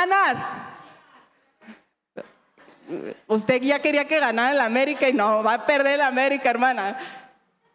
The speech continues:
Y ahora, o sea, eh, cuando tú ves que Dios está haciendo algo y que Dios te está cuidando,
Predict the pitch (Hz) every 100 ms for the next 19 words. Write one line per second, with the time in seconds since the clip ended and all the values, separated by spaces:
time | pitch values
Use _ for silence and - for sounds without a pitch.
0 | _ 277 320 370 320 262 277 - 185 170
1 | 120 - - - _ _ _ _ _ _
2 | _ _ 185 156 247 - 277 294 285 359
3 | 381 427 - - - - _ _ _ -
4 | 269 285 330 381 403 415 403 - 349 381
5 | 339 208 214 277 381 208 240 349 - -
6 | - _ _ _ _ _ _ _ _ -
7 | 254 262 269 285 311 320 302 302 320 302
8 | 247 240 254 247 214 208 254